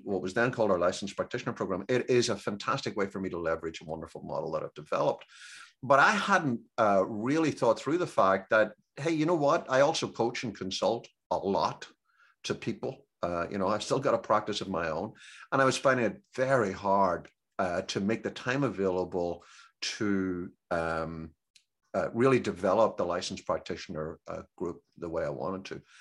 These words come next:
And so I thought, "You know what? I can kill two birds with one stone here." I go to this Scott Ritzheimer guy, and I,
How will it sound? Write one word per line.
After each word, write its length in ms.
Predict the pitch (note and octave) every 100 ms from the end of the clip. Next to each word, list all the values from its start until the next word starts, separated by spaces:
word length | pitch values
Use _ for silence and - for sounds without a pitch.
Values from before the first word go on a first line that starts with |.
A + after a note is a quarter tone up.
| - - -
And 100 | D#3
so 180 | - E3+
I 40 |
thought, 300 | D#3+ E3 D#3+
"You 60 | E3+
know 80 |
what? 300 | F#3 F3 F#3
I 80 | E3+
can 220 | G3 F#3+
kill 180 | C#3+ C#3
two 180 | A2 A#2+
birds 300 | G2 G2 F2+
with 160 | F2 F2
one 180 | E2
stone 360 | E2 - E2 F2+
here." 180 | G2 -
I 120 | D#3+
go 120 | F3
to 80 | F3
this 260 | D3+ B2 -
Scott 440 | - - G#2 G#2+
Ritzheimer 480 | G#2 G#2 G#2+ G2 E2
guy, 440 | D#2+ C#2+ C#2 D#2 - - - - -
and 320 | G#2 F#2+ F2+ -
I, 340 | G#2+ G2+ F#2